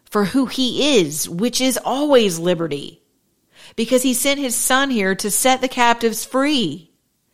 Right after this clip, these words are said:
and we are the captives. And so for you who have been emboldened by his Spirit to stand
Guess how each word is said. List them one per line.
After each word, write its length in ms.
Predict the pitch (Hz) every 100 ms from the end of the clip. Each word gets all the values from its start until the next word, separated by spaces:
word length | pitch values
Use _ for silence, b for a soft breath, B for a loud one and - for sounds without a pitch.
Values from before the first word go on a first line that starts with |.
| _ -
and 220 | 254 254
we 380 | 330 330 285 285 240
are 120 | 247
the 80 | 254
captives. 840 | 285 302 - 185 156 147 - - _ _ _ _ _ _ _ _ _
And 140 | 233 233
so 240 | 262 247
for 160 | 247 233
you 760 | 208 214 285 330 202 185 226 b b b
who 100 | 233
have 100 | 190
been 120 | 226
emboldened 800 | 226 208 165 233 247 277 302 294
by 200 | 247 247
his 280 | 220 302 302
Spirit 840 | - - 311 349 202 - - - - _ _ _ _ _ _ _ _ _ _ _ _ _ _ _ _ _ _ _ _ _
to 140 | - 247
stand 840 | - - 285 330 254 220 247 262